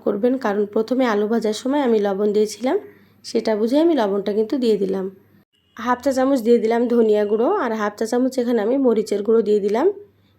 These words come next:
এখানে আমি কাঁচা মরিচ ব্যবহার করব, সেজন্য হাফ চা চামচ দিয়ে দিলাম। আর হাফ চা চামচ এখানে দিয়ে দিলাম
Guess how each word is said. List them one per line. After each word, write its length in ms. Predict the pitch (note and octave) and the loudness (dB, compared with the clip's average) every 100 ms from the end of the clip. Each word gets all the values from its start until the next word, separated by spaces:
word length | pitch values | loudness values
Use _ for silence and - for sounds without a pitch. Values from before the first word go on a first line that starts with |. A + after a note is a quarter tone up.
| - | -2
এখানে 260 | A#3+ C4 C4 | 0 2 2
আমি 140 | C#4+ | 2
কাঁচা 280 | D4 G#3+ G#3+ | 2 -2 -2
মরিচ 220 | A3 A#3+ A#3 | 2 0 2
ব্যবহার 300 | A#3 A#3 A#3+ A#3+ | 0 0 0 0
করব, 160 | A#3 D4 | 0 0
সেজন্য 360 | E4 A3 G#3 G#3+ | 0 -2 0 0
হাফ 160 | G#3 G3 | -2 -4
চা 100 | A3+ | -4
চামচ 280 | A3 A3+ C4+ | -2 -2 0
দিয়ে 140 | A3 G3+ | 0 0
দিলাম। 280 | F#3+ F#3 G3+ - _ _ _ _ _ | 0 -4 -6 -10 _ _ _ _ _
আর 140 | - G#3 | -4 -4
হাফ 200 | G#3 G#3+ | -2 -4
চা 100 | A3+ | -2
চামচ 300 | A#3 B3 B3+ A#3+ | -2 0 0 0
এখানে 220 | A#3+ B3+ | 0 0
দিয়ে 140 | A#3+ B3 | 2 0
দিলাম 180 | A#3+ | 0